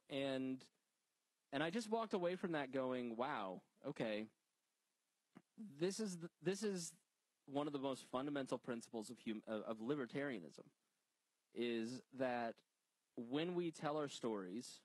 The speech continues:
when we're vulnerable, uh, because in, in a government system, you just go and you punch a button and you get the thing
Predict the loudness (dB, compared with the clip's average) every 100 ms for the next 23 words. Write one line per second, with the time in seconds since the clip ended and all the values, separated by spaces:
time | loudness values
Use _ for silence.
0 | -10 -2 0 2 2 0 0 -2 0 -2
1 | -4 -8 -12 _ _ _ _ _ _ _
2 | _ -8 -4 0 -2 -4 _ _ _ _
3 | _ -18 -16 -14 -4 2 2 2 0 0
4 | 4 4 4 0 0 0 2 2 2 2
5 | 0 -2 0 0 2 2 0 -2 0 2
6 | 0 0 -2 -2 0 0 -2 -4 -4 -4
7 | -2 -2 -4 -8 -4 -2 -2 -4 -4 -2
8 | 0 -2